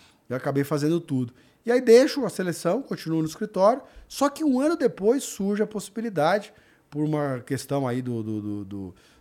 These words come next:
do segmento, a questão política do segmento, de assumir a vice-presidência do Comitê Paralímpico Brasileiro, em dois mil e nove. E aí, eh, eu aceitei esse desafio, fui morar em Brasília, fiquei sete anos lá,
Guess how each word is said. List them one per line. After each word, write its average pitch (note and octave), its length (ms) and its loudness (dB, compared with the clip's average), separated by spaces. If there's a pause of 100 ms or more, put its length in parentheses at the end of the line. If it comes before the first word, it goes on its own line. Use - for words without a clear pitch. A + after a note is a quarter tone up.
(100)
do A2 80 -12
segmento, B2 720 -2
a A2 40 -8
questão B2+ 260 -10
política B2 400 -8
do B2 80 -12
segmento, E3+ 440 -8 (300)
de D3 160 -2
assumir G#3 360 -2
a G#3+ 60 0
vice-presidência F#3+ 1000 -4
do G#3 80 -12
Comitê G3+ 320 -6
Paralímpico G3+ 340 -8
Brasileiro, F#3+ 480 -2 (320)
em B2+ 60 -8
dois C#3+ 200 0
mil E3+ 120 0
e G3 40 2
nove. C#3+ 420 2 (420)
E G3 80 -6
aí, G3+ 400 -2 (300)
eh, C#3 340 -2
eu D3+ 100 4
aceitei D3 360 -2
esse C#3+ 180 -6
desafio, F3 500 -4
fui G3 160 -6
morar D3+ 240 0
em D3 40 0
Brasília, C#3+ 500 -4
fiquei C#3 220 -10
sete - 400 -6
anos C#3 200 -6
lá, C3 300 -10